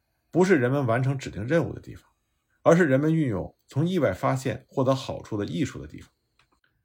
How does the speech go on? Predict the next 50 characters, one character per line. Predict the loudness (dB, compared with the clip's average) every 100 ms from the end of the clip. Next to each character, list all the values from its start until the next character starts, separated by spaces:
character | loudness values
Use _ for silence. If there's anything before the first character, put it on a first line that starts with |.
| _
习 | _ -12 -4 2
惯、 | 2 2 -4 _ _
程 | -12 -8
序， | -6 -6 -8 _ _ _ -2
甚 | 2 2
至 | 0
是 | -4 -8 -10 _ _ _
科 | 0 2
学 | 2
经 | -2 -2
验 | -4 -4
本 | -10
身， | -10 -10 -10 -12 _ _ _ _
都 | 4
有 | 6
可 | 4 -4
能 | -6
成 | -8 -8
为 | -8 -10 -14 _ _ 0
追 | 4
求 | 4 2
未 | 0 0
知 | -2
事 | -4 -6
物 | -8
的 | -8
障 | -10 -12
碍。 | -18 _ _ _ _ _ _ _
惠 | 0 2
特 |
尼 | 2 0
最 | 2 2
爱 | 2
说 | 0
的 | -2
一 | -2
句 | -6
话 | -8 -8
就 | -10
是 | -16 -20 _ _ _ _ _ _
，“生 | -6 -2 0
命 | 0 -2
的 | -2
饶 | 0
有 | 0
趣 | -2 -6
味 | -6
的 | -6
过 | -4 -6
程 | -6